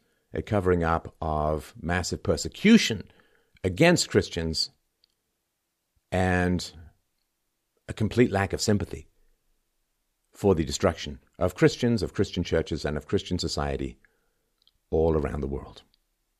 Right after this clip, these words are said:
Christians are statistically the most persecuted group in the world at the moment.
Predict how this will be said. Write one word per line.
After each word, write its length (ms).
Christians 420
are 120
statistically 540
the 100
most 220
persecuted 540
group 240
in 80
the 40
world 520
at 200
the 60
moment. 440